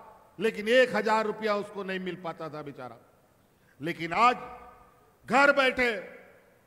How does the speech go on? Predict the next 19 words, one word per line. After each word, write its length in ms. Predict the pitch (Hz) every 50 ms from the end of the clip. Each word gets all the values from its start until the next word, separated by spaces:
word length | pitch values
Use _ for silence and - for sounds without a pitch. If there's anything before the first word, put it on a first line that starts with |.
| _ _ _ _ _ 127
लोगों 360 | 175 226 226 208 226 233 226
का 140 | 226 214 208
कागज 420 | 190 - 202 226 240 240 240 220
बनता 340 | 208 233 233 226 - 233 240
है 580 | 240 240 254 269 294 294 277 247 - - - - - - -
और 120 | 156 180 175
घर 280 | 147 - 196 220 208
बैठे 300 | 196 185 202 196 196 190
ही 140 | 190 190 185
उसको, 400 | 185 185 185 185 185 185 185 185
उसका 380 | 175 151 143 147 - - 180 175
बैंक 260 | 156 151 170 170 160
में 240 | 156 165 160 - -
खाता 280 | 151 147 143 151 135
जा-, 200 | 135 131 131 -
में 140 | 139 143 139
पैसा 340 | - - 135 127 - 127 120
जाता 320 | 117 113 110 104 _ 98
है। 60 | 101